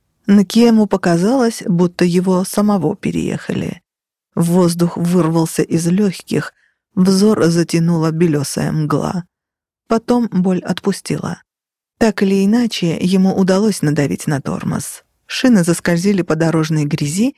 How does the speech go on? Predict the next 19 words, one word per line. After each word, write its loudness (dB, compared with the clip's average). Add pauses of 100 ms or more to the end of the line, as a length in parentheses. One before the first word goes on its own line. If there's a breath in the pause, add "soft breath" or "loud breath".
(220)
и 2
автомобиль 0
застыл. -6 (400)
Наступила 2
тишина. -4 (320)
Только -2
доносилось -2
с -6
отдаленного -2
шоссе -4 (140)
урчание -2
моторов. -8 (680)
Времени, 2
чтобы -2
трезво 0
оценить -4
ситуацию, -4
не 0
оставалось. -6